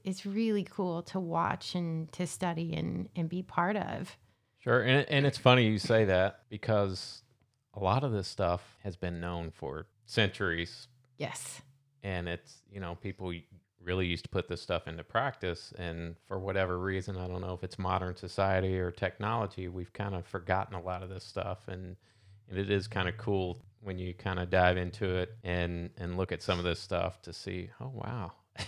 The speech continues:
Speaker 2: <laughs> this is really cool."
Speaker 1: Yeah, well, there's so much inform-, I mean, you know, I kinda talked about the negative te-, of technology, that we really are, you know, not spending time being quiet and listening to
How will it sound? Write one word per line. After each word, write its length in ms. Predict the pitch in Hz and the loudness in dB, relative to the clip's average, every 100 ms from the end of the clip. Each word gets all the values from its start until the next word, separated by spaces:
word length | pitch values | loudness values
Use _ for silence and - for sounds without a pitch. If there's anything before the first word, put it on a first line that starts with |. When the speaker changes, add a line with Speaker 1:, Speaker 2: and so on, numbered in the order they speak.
| - - - | -12 -20 0
Speaker 2:
<laughs> 80 | 131 - - - - - - - | 0 2 -4 -4 -16 -16 -12 -2
this 220 | 127 117 | -2 -2
is 80 | 117 | -2
really 320 | 123 104 98 | 4 4 4
cool." 400 | - 143 - 98 _ _ - | 2 -2 -2 -4 _ _ 0
Speaker 1:
Yeah, 280 | 311 330 | 4 6
well, 180 | 277 285 | 6 6
there's 220 | 294 285 | 6 2
so 160 | - 285 | 2 2
much 240 | 330 311 | 2 2
inform-, 400 | 285 247 247 214 - | 0 4 2 2 4
I 80 | 220 | 2
mean, 420 | 226 220 208 190 - - - | 2 -2 -4 -6 -8 -20 -2
you 180 | 226 247 | 2 4
know, 380 | 190 175 170 247 | 4 4 0 0
I 80 | 190 | -2
kinda 300 | - 208 190 | 0 0 2
talked 200 | 196 190 | 0 2
about 200 | 175 175 | 2 2
the 80 | 165 | 4
negative 460 | 170 196 190 160 | 4 2 2 0
te-, 140 | - 151 - | -2 -6 -2
of 160 | 147 - | -4 -2
technology, 760 | 165 165 165 160 160 156 170 | -6 -2 0 0 0 0 0
that 220 | 160 147 | 0 0
we 140 | - 170 | -2 -2
really 380 | 170 175 156 156 | 0 2 2 4
are, 320 | 151 139 135 - | 4 4 0 0
you 160 | 185 | 2
know, 140 | 156 160 | 2 4
not 260 | 151 156 | 2 0
spending 320 | - 160 160 156 | -4 -4 -4 -2
time 480 | - 156 151 156 156 - _ _ _ _ - 185 | 0 2 2 -2 -6 -16 _ _ _ _ -16 -4
being 200 | 175 170 | 0 0
quiet 560 | - 156 147 147 - - | 0 2 4 2 0 0
and 360 | 156 160 147 | 2 0 -2
listening 640 | 180 160 147 175 165 160 156 | -2 -2 -2 -2 -2 -2 -2
to 160 | 160 | -4